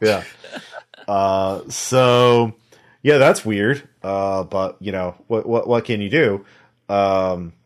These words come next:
uh, at this point, the other three of you have stabilized, you know, no, everyone's who's re-,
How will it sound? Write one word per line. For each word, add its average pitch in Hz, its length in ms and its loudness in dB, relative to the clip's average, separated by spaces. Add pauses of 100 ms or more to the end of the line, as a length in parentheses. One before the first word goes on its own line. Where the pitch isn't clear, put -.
(320)
uh, 98 300 -4
at 120 80 0
this 143 120 -2
point, 135 300 0
the 110 200 -2
other 117 180 2
three 107 200 -2
of 98 60 -4
you 101 160 -4
have 98 200 -4
stabilized, 107 640 -2
you 117 120 -2
know, 107 100 0
no, 107 220 -2
everyone's 120 560 0
who's 101 240 -10
re-, 104 80 -8